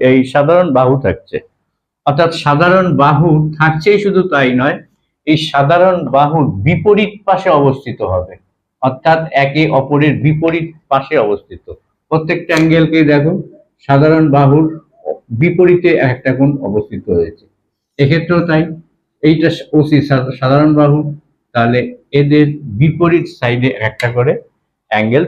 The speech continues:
তৈরি হয়েছে। এবার আমরা এর সংজ্ঞা এবং বৈশিষ্ট্যগুলোকে আমরা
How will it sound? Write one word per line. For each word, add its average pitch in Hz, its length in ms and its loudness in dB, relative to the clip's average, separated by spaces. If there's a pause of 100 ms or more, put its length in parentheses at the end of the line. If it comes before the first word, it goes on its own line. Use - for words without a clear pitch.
তৈরি 85 260 -2
হয়েছে। 73 240 -14 (3500)
এবার 190 280 4
আমরা 175 200 2 (200)
এর 151 100 2 (260)
সংজ্ঞা 143 400 2 (220)
এবং 131 160 0 (120)
বৈশিষ্ট্যগুলোকে 143 960 0 (140)
আমরা 120 160 -2